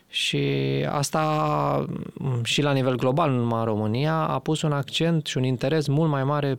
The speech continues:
pe cum se obține performanța echipă, cum se definește, cum se măsoară, cum se conduce.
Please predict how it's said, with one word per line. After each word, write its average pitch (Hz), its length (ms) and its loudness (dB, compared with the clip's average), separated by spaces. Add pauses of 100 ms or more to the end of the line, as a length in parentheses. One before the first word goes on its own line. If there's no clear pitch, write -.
(140)
pe 131 500 -2 (420)
cum - 200 -2
se 131 100 0
obține 113 280 -2
performanța 110 640 -4
echipă, 110 560 -6
cum 107 180 -4
se 104 300 -4
definește, 101 600 -4
cum 101 200 -6
se 113 140 -6
măsoară, 101 920 -4
cum 110 100 -4
se 110 140 -4
conduce. 107 640 -2